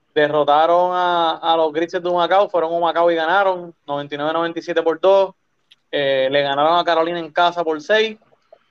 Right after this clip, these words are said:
perdieron en Guaynabo por nueve. Ese fue el juego que, que Barea tuvo el, el encontronazo con el diri-, con el árbitro Yeser Díaz.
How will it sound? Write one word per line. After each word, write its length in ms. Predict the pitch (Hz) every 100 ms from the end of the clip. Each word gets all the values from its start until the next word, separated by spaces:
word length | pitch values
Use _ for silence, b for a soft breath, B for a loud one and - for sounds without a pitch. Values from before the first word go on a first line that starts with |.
| _ _ -
perdieron 440 | 151 147 156 180
en 100 | 185
Guaynabo 640 | 190 180 202 220 208 202 190 _ _
por 160 | 156 151
nueve. 420 | 180 233 226 208
Ese 160 | 175
fue 100 | 180
el 60 | 180
juego 240 | 185 185
que, 480 | 175 165 151 139 131 _ _ _ _ _ _ _
que 80 | 151
Barea 460 | 143 143 147 165 175
tuvo 300 | 180 180 185
el, 360 | 165 151 139 _ _ _ _ _ -
el 80 | 151
encontronazo 680 | 156 160 151 151 180 185
con 180 | 175 170
el 120 | 170
diri-, 300 | 165 165 165
con 180 | - 151
el 480 | 151 143 139 135 135
árbitro 420 | 143 160 170 175
Yeser 320 | 170 165 165
Díaz. 300 | 185 208 170